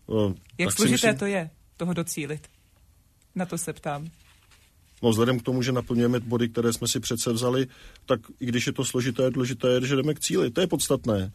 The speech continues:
Speaker 1: Samozřejmě ta cesta může být někdy složitá. Důležitá je, jestli, důležité je, jestliže dosaž-, dosahujete výsledku. Já si myslím, že zatím dosahujeme. To je podstatné.
Speaker 2: Co vidíte za největší zkoušky koalice do budoucna? Může to být právě toto hodnocení toho ročního fungování plus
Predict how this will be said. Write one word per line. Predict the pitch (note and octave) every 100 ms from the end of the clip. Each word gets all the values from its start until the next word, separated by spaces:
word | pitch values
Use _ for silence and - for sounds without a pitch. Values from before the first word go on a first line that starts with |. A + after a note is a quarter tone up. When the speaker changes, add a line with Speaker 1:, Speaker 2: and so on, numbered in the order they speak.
| - - -
Speaker 1:
Samozřejmě | B2 B2+ B2 B2+
ta | A#2+
cesta | A2+ A#2+ -
může | A#2 A2
být | A2+ A2+
někdy | A2 A2+
složitá. | A#2+ A#2+ A#2 A2
Důležitá | G2+ G#2 F#2+ G#2
je, | G#2 F#2+
jestli, | F#2+ A2 G#2
důležité | G#2 G#2 G#2+ G#2+
je, | G2+
jestliže | - A2 G#2+
dosaž-, | G2+ G#2+ A2 G2 G#2+
dosahujete | G#2+ G#2 A2 A2+ G#2+
výsledku. | G#2 - C3+ -
Já | G#2
si | F#2 G#2+
myslím, | G#2 G#2+
že | G#2
zatím | G#2 A2+
dosahujeme. | A#2 D#3 C#3+ B2 F#2+ -
To |
je | C#3
podstatné. | C3 - G#2 - - -
Speaker 2:
Co | - F3
vidíte | A#3 B3+ G#3
za | F#3+
největší | F3 E3+ F3 F#3
zkoušky | E3+ F#3+ F3 - D#3+ - - - -
koalice | - F3 E3 E3 E3+
do | D#3+
budoucna? | D3+ D3 C#3+ - C#3 C3
Může | D3 E3+
to | F3
být | F3 F3
právě | E3+ D#3 E3+
toto | E3 D#3+
hodnocení | D3 E3 E3+ E3+ E3+ D#3 D3
toho | D#3+ D#3+
ročního | D#3+ - E3 D#3+
fungování | - D#3+ D3+ D#3 D3+ D#3
plus | F3 E3+ -